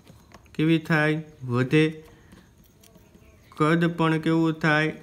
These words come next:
વધે. હવે ધનમયતા વધતી હોય તો આયોનિક વલણ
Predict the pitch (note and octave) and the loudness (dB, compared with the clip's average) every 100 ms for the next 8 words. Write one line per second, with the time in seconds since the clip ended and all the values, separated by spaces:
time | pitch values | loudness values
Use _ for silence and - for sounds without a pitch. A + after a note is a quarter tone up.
0 | - - - B2 B2+ C#3+ D3 D#3+ D#3+ D#3+ | -20 -20 -12 -4 0 0 2 2 2 -4
1 | - - - - - - - G#2 D3 D#3+ | -20 -20 -20 -20 -20 -20 -10 -2 0 0
2 | E3 - - - - _ - A#2 D#3 E3+ | -4 -16 -20 -20 -20 _ -6 -2 0 2
3 | D#3+ E3 E3 E3 D#3 D3 F3 F#3+ D#3 A#2+ | 0 -2 -2 0 0 0 0 0 0 0
4 | B2 G#2+ A2+ - - - - - - - | -2 -2 -6 -14 -20 -20 -20 -20 -20 -20
5 | - - D#3 - - C#3 C3 D3+ E3 F3+ | -12 -2 -2 -4 -8 -2 0 2 2 2
6 | F3+ F3+ F#3 F#3 D3 C#3+ D3+ D#3+ G#2+ | 0 0 0 0 0 2 2 2 0